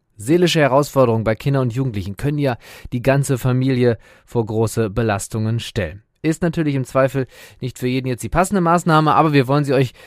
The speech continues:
gerne einmal mit an die Hand geben. Es geht um eine Online-Psychotherapie. Eine Zusatzleistung der Heimatkrankenkasse,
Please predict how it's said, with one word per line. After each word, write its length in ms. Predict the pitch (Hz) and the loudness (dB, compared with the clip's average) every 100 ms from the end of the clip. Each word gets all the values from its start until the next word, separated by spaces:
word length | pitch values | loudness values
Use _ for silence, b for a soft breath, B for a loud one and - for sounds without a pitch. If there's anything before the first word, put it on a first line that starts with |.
| B | B
gerne 220 | 143 143 127 | 0 0 0
einmal 200 | 135 131 | 0 0
mit 160 | 135 | 0
an 100 | 139 | -2
die 140 | 127 113 | -2 -2
Hand 180 | 156 | -2
geben. 260 | 139 113 98 | -2 -6 -6
Es 140 | 107 | -8
geht 300 | - 160 - | 0 0 0
um 160 | 160 147 | -4 -4
eine 400 | 127 143 135 - | -4 -4 -4 -4
Online-Psychotherapie. 1700 | 131 175 151 120 92 - - 151 113 110 101 127 113 107 - 107 - _ _ | 0 2 2 0 -2 -8 -2 -2 0 -4 -4 -6 -4 -4 -8 -14 -16 _ _
Eine 260 | 123 151 143 | -4 -2 -2
Zusatzleistung 840 | - 175 151 - 120 107 - 104 | -2 0 0 0 -2 -4 -4 -8
der 140 | 107 107 | -6 -4
Heimatkrankenkasse, 800 | 147 139 - 139 135 139 139 | -2 -4 -2 -4 -2 -2 0